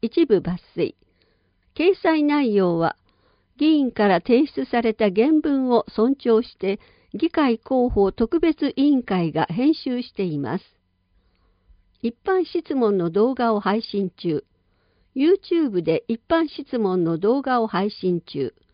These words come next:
各議員名の二次元コードをスマートフォンなどで読み取ると視聴できます。ぜひチャンネル登録を。名張市議会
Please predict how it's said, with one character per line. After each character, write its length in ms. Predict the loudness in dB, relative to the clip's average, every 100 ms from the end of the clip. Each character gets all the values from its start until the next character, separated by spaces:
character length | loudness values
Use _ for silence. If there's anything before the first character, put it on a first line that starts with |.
| _ _ _ -6
各 340 | -6 -4 -6
議 140 | -4
員 280 | -2 0 2
名 240 | 0 0 -2
の 260 | -4 -6 _ _
二 120 | -2 0
次 120 | 0
元 260 | 2 0
コ 220 | -2 -2 -2
ー 40 |
ド 120 | 0
を 100 | -2
ス 140 | -2 -4
マ 180 | -2 -4
ー 20 |
ト 140 | -4
フ 120 | -2 0
ォ 40 |
ン 80 | 0
な 100 | -2
ど 180 | -2 -2
で 180 | -2 -2
読 160 | -2
み 100 | -2
取 220 | -2 -4 -4
る 40 |
と 200 | -6 -6
視 140 | -6 -8
聴 260 | -2 -2
で 140 | -2 -8
き 160 | -8
ま 160 | -8 -10
す。 60 | _ _ _ _ _ _ _ _ _ _ _ _ -12
ぜ 120 | -4
ひ 200 | -4 -4
チ 120 | -6 0
ャ 40 |
ン 120 | 2
ネ 140 | 2 0
ル 120 | -4
登 240 | -4 -2 -4
録 320 | -6 -8 -8
を。 140 | -10 _ _ _ _ _ _ _ -2
名 120 | 0
張 320 | 2 2 0
市 200 | -2 -4
議 160 | -2 -2
会 340 | -2 -2 -2